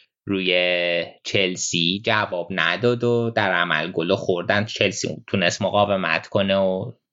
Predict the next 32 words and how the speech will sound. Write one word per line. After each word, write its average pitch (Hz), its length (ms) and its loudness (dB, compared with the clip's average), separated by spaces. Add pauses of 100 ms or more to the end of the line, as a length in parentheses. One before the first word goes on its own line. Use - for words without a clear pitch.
بازی 87 340 2
رو 85 400 2
بعد 71 240 0 (100)
بهش - 240 0 (420)
بکشه. - 480 0 (560)
یه 104 120 4
چیزی 147 240 -2
که 190 280 2
خیلی 151 180 0
جالب 131 440 0
بود، 110 160 -6
حالا 104 140 2
ربطی 98 360 0
به 101 120 0
بحث 101 360 2
نداره، 98 320 2
خیلی 113 460 0
تصویر 151 500 0
برداری 127 580 2
رو 113 160 0
اعصاب 107 680 0
بود، - 180 -4
هم 101 240 0
بازی 117 360 0
که 139 120 2
مونیخ 135 400 2
بود، 101 160 2
هم 98 200 0
بازی 117 280 2
که - 140 2
لندن 120 600 4
بود. 98 460 0